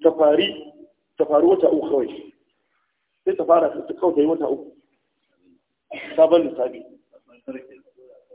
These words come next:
Bayan tara, ta yi wata tara jini bai, ba alamar jini, ba alamar ciki, ba, ba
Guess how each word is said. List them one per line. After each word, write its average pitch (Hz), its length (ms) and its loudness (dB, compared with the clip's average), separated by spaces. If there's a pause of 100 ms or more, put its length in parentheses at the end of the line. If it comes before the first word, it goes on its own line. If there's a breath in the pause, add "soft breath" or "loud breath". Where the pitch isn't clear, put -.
(160)
Bayan 180 260 4
tara, 185 500 0 (920)
ta 170 100 2
yi 196 60 4
wata 202 280 4
tara 170 280 2
jini 175 180 -4 (380)
bai, 131 120 -4 (360)
ba - 180 -2
alamar 156 340 0
jini, 143 280 -8
ba 180 160 -2
alamar 160 320 2
ciki, 165 280 -14
ba, 165 260 0
ba 156 120 2